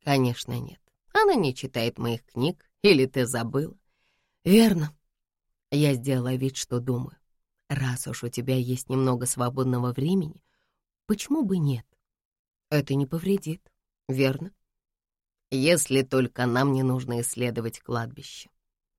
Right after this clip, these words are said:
Я не поняла, шутит он или нет. «Хорошо. Давай сначала подготовим дом для съемочной группы, а потом я введу тебя в курс дела». Он улыбнулся мне, и его белые зубы сверкнули в темноте.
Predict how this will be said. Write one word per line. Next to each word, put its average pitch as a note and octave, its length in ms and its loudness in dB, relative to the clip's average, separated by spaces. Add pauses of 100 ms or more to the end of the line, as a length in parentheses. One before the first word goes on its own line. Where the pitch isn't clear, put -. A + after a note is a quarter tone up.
(320)
Я D#3 300 0
не C3+ 140 0
поняла, B2+ 540 -2 (300)
шутит F3 640 -2
он C3 180 0
или B2 160 2
нет. B2+ 300 -4 (560)
«Хорошо. C3+ 500 -4 (640)
Давай E3 240 0
сначала C3+ 480 -4
подготовим B2+ 680 -4
дом C#3 240 0
для B2+ 180 -2
съемочной A#2+ 540 -6
группы, C#3 480 -2 (480)
а D#3+ 80 0
потом D#4 340 4
я D#3 160 2
введу C3+ 320 -2
тебя C3 240 -8
в - 100 -14
курс B2+ 280 -4
дела». B2 360 -6 (500)
Он E3+ 200 6
улыбнулся B2 640 0
мне, D3+ 220 -10 (320)
и E3 80 2
его D#3 200 6
белые C3+ 420 4
зубы C#3 340 0
сверкнули C3 640 0
в - 80 -12
темноте. B2 640 -4